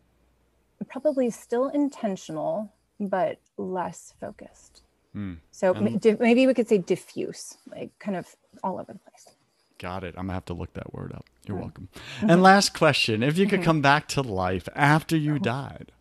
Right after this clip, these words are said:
Speaker 1: Uh-huh.
Speaker 2: look your family and friends in the eye and give them only one piece of advice about everything,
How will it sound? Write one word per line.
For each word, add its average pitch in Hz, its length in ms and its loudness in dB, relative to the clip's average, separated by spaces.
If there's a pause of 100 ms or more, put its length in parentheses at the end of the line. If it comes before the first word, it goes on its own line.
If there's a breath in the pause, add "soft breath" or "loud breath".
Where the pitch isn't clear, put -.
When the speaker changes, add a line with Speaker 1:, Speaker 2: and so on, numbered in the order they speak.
(180)
Speaker 1:
Uh-huh. 196 240 -8 (420)
Speaker 2:
look 117 300 -2
your 110 100 2
family 120 520 4
and 110 140 0
friends 113 300 -4
in 107 140 -4
the 95 140 -6
eye 101 280 -2
and 110 200 -2
give 110 140 -2
them 143 140 0
only 117 300 -2
one 107 320 -4
piece 110 320 -4
of 107 100 -4
advice 95 500 -2
about 92 300 -4
everything, 101 1300 -2